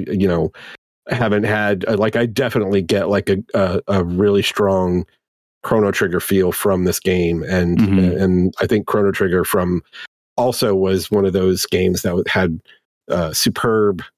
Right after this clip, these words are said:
Speaker 1: uh, like, visual style to it altogether. So yeah, all comes together that way.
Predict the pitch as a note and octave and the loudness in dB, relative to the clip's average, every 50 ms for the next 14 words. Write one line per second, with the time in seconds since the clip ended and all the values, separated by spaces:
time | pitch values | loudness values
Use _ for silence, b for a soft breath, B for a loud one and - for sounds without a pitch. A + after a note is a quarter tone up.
0 | _ _ - A2 G2+ F#2+ F2+ F2+ F2+ - G#2 F#2 F2+ E2+ D#2 - _ _ _ _ | _ _ -4 -2 -2 -2 -2 -2 -2 -2 0 0 0 0 -2 -6 _ _ _ _
1 | _ _ - G2 F#2+ G2+ A#2 G2 G2 F#2+ F2+ - - - - G2+ F#2+ F#2+ F2+ F2 | _ _ -4 -2 0 0 0 0 0 -2 -2 -4 -4 -2 -2 0 0 0 0 0
2 | E2+ - - G2 E2+ E2 D#2 - - - F2 E2 - - - E2+ E2 D#2+ D#2 D2+ | 0 0 -2 -2 -2 -2 -4 -8 -6 -4 -4 -4 -4 -4 -4 -4 -4 -4 -6 -8
3 | - - - D#2+ C#2 C2 - _ _ _ _ _ _ _ _ _ _ - E2 D#2 | -6 -6 -6 -6 -6 -8 -12 _ _ _ _ _ _ _ _ _ _ -4 -4 -4
4 | - - _ _ - F#2+ F2 - - F2 F2+ - - - - D2 C#2 D2+ D#2 - | -4 -6 _ _ -4 -4 -2 -2 -2 -2 -2 -2 -2 -2 -4 -4 -2 -2 -4 -4
5 | - - - - | -4 -4 -6 -6